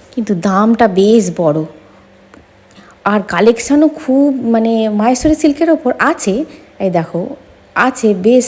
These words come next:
আহ, মানে পছন্দ হচ্ছে যেগুলো, সেগুলো অনেক দাম লাগছে, মানে চার হাজারের ওপর। আবার তোমার, আমার বেশি মাহেশ্বরী সিল্ক নেই জানো, একটা আছে। তবে আর এক দুটো নেয়ার খুব ইচ্ছা আছে, তবে একটু দাম দিয়ে নিলে জিনিসটা ভালো লাগে।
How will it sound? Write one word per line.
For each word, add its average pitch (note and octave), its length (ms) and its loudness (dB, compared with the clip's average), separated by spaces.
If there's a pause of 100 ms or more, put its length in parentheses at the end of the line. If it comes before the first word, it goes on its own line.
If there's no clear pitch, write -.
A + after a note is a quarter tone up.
আহ, F3+ 720 -6
মানে F3 260 -2
পছন্দ A#3 440 4
হচ্ছে F4 240 2
যেগুলো, D#4 280 2
সেগুলো C4 300 2
অনেক G3 300 2 (100)
দাম C#4+ 200 4
লাগছে, D#4 520 0 (440)
মানে G3+ 160 -2
চার A#3 240 0
হাজারের C4 460 4
ওপর। G#3+ 380 -2 (380)
আবার E3 380 -4 (120)
তোমার, E3 320 -2 (480)
আমার C4 240 2
বেশি B3+ 240 4
মাহেশ্বরী A#3 440 0
সিল্ক A#3 260 -4 (120)
নেই G#3+ 180 2
জানো, G#3 300 -2 (140)
একটা G3 460 -8
আছে। E3 280 -8 (340)
তবে A#3+ 300 0 (500)
আর B3+ 200 -2 (100)
এক G#3 220 0
দুটো A#3 200 0
নেয়ার G3+ 300 2 (260)
খুব B3 160 -2
ইচ্ছা F#3 300 -2
আছে, F3 320 -6 (260)
তবে C4+ 240 0
একটু B3+ 320 0
দাম G3+ 320 2
দিয়ে A#3+ 180 2
নিলে G3 240 0
জিনিসটা F3+ 440 -4
ভালো D#3+ 280 -4
লাগে। D#3 280 -8